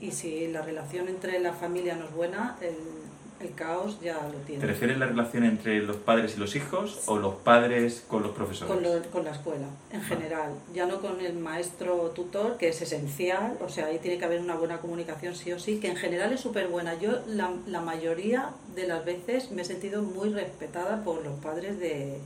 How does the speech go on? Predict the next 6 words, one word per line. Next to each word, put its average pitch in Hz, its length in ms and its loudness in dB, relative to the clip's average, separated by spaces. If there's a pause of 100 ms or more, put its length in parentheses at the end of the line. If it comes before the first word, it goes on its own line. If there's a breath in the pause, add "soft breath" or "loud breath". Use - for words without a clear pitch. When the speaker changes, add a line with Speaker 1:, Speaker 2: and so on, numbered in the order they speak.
(540 loud breath)
Speaker 1:
de 165 260 2
mis 160 220 -2
alumnos 196 680 -2 (200)
en 165 100 -4
Speaker 2:
Ujú. - 80 0
Speaker 1:
general. 160 420 -2